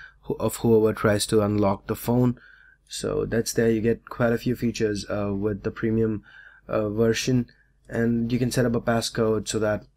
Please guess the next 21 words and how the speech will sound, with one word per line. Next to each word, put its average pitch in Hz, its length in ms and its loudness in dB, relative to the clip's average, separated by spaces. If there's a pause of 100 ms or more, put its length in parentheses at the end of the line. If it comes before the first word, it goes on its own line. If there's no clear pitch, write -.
(160)
anyone 120 300 2
who 117 80 0
tries 113 240 -2
to 117 100 -2
unlock 107 260 -2
your 107 80 -6
phone 107 320 -2
will 107 160 0
run 104 200 -2
into 104 160 -4
this 104 200 -2
passcode. 117 600 -2 (320)
You 135 100 0
can 131 80 2
also 127 240 0
remotely 117 460 2
wipe 107 300 -2
the - 100 -4
device. 104 560 -2 (1120)
And, 92 340 -6
uh, 98 420 -2